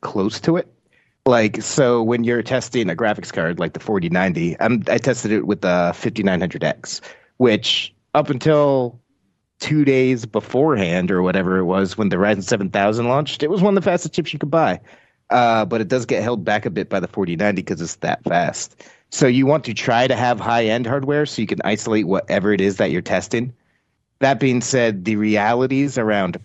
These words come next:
product launches and honestly, like, the timing of involved of all this stuff, you know, keeping, you have a database of results and your test setup and stuff like that. Like, I do retest with new drivers as they come out. So you do redo it anyway, but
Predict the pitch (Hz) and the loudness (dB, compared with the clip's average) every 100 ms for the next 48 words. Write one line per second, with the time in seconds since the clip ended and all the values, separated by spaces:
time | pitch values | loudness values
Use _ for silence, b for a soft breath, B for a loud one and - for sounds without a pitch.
0 | - - 107 117 127 120 117 87 87 110 | -14 -4 0 0 -2 -4 -6 -2 0 -2
1 | 120 160 156 156 - - _ _ 101 95 | 0 0 0 -2 -8 -10 _ _ -2 -2
2 | - 120 151 156 - 175 170 160 135 _ | 0 0 2 0 0 2 2 2 -4 _
3 | _ _ _ _ 104 98 - 98 - 101 | _ _ _ _ 0 0 -2 -4 -2 0
4 | 98 107 110 117 107 110 104 113 117 107 | 2 2 2 2 0 0 2 2 2 0
5 | 120 120 117 117 - - 120 120 120 110 | 0 2 2 0 -2 0 2 2 -2 -4
6 | 92 85 - 110 101 87 - 107 113 104 | -4 -4 -6 -2 -2 -4 -2 0 2 2
7 | 98 82 67 - 107 101 104 104 - 101 | 0 -2 -4 -2 0 0 0 -2 0 0
8 | 87 82 - _ _ _ _ - 95 95 | 0 -4 -12 _ _ _ _ -4 -2 0
9 | 104 104 - 90 82 82 - 107 - - | 0 0 -4 -6 -6 -6 -2 -2 -2 0
10 | 98 101 90 - 104 95 90 90 82 - | 0 -2 -6 -4 -2 -2 -2 -2 -2 -4
11 | 71 58 - 101 110 101 107 - 98 - | -6 -2 -2 0 -2 0 -2 0 -2 -2
12 | 98 98 87 90 87 87 82 92 85 87 | -4 -2 0 0 0 -2 -2 -2 -2 -2
13 | 80 76 - - 78 76 b b b - | -2 -2 -2 -2 -2 -4 b b b 0
14 | 110 98 123 117 113 113 104 104 104 113 | 2 4 4 4 4 4 4 4 4 4
15 | 113 90 80 | 2 -2 -4